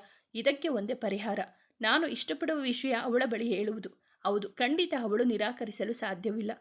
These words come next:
ನನಗೂ ಗೊತ್ತು ಅವಳ ಮನಸ್ಸಲ್ಲಿ ನಾನು ಇದ್ದೇನೆ ಎಂದು. ಅವಳ ಕಣ್ಣು ಹೇಳುತ್ತೆ ಅವಳು ನನ್ನ ಎಷ್ಟು ಇಷ್ಟಪಡ್ತಾ ಇದ್ದಾಳೆ ಎಂದು.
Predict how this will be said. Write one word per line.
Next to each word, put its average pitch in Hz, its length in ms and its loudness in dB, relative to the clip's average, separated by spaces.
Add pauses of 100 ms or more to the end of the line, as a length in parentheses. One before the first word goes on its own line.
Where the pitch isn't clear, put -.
(300)
ನನಗೂ 285 340 2
ಗೊತ್ತು 202 320 -2 (340)
ಅವಳ 277 260 4
ಮನಸ್ಸಲ್ಲಿ 226 580 0
ನಾನು 254 280 4
ಇದ್ದೇನೆ 233 440 2
ಎಂದು. 190 220 -2 (320)
ಅವಳ 330 260 6
ಕಣ್ಣು 254 320 4
ಹೇಳುತ್ತೆ 214 420 2 (240)
ಅವಳು 247 300 4
ನನ್ನ 220 280 2
ಎಷ್ಟು 233 320 -4
ಇಷ್ಟಪಡ್ತಾ 277 600 -2
ಇದ್ದಾಳೆ 208 360 0
ಎಂದು. 214 200 -2